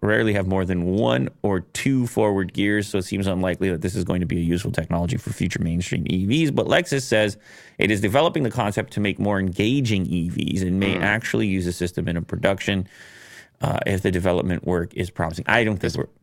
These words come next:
Speaker 1: I don't think so.
Speaker 2: Especially for racing,
Speaker 1: I'm just
Speaker 2: I,
Speaker 1: gonna
Speaker 2: I
Speaker 1: say
Speaker 2: can see.
Speaker 1: this is not happening.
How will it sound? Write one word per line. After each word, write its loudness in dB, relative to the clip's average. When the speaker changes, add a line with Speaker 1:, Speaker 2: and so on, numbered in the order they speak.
Speaker 1:
I 2
don't 0
think -10
so. -14
Speaker 2:
Especially 0
for 0
racing, 0
Speaker 1:
I'm 4
just 2
Speaker 2:
I, 2
Speaker 1:
gonna 2
Speaker 2:
I 0
Speaker 1:
say 0
Speaker 2:
can 0
see. -6
Speaker 1:
this 0
is 0
not 0
happening. -4